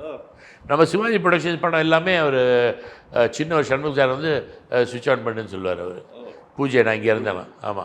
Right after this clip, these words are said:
அண்ணனோட கோயில்லேருந்து I switched on. அ, நான் இதுக்கெலாம் இல்ல, அ, தங்கப்பதக்கம், வியட்நாம் வீடு பூஜைக்கெலாம் இல்ல.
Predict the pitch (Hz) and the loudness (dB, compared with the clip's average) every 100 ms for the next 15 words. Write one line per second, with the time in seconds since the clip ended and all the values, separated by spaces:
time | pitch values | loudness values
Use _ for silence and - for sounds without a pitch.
0 | - 120 127 120 113 120 113 113 139 143 | -6 -2 2 2 0 -2 -4 -4 -4 -2
1 | 110 - - - - - 104 92 95 - | -4 -6 -16 -20 -14 -4 -4 -4 -10 -4
2 | 95 - - - _ _ - 104 104 110 | -4 -4 -16 -20 _ _ -8 -4 -2 2
3 | 110 110 113 127 135 135 107 98 95 - | 2 2 0 -2 -2 0 0 0 0 -2
4 | - 98 92 95 - - - _ - - | -6 -6 -6 -8 -14 -20 -20 _ -20 -8
5 | - 117 131 127 117 104 117 113 113 120 | -2 0 0 0 0 0 -4 -2 -2 -2
6 | 107 104 101 101 95 104 92 92 90 | -4 -4 -6 -6 -6 -6 -6 -6 -6